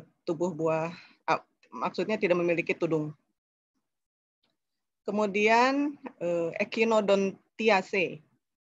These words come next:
Ini, eh, seperti pada bagian hymenium seperti memiliki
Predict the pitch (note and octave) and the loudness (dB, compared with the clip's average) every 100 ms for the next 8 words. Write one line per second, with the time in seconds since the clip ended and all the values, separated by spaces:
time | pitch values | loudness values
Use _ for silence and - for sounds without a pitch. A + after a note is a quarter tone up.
0 | _ _ _ F#3 F#3+ G#3+ A#3+ B3 B3 A3+ | _ _ _ -6 -2 2 4 6 4 0
1 | - - _ - F#3 F#3 F3+ F3+ F3 F3 | -16 -20 _ -4 0 2 2 2 0 -2
2 | F#3 F#3 _ - - A#3+ _ _ A3+ G3+ | -4 -10 _ -20 -10 -10 _ _ -4 -4
3 | _ B3+ C4 C4 B3+ - _ A3+ G3 F#3+ | _ -2 0 0 -2 -10 _ 4 6 6
4 | A3 A#3 C4 G#3+ G3 G#3 A#3 - - A#3+ | 4 4 2 2 2 0 -2 -6 -2 0
5 | A3 F#3+ F#3 - F#3 F3+ F3+ F3 | 2 0 0 -4 -2 0 0 0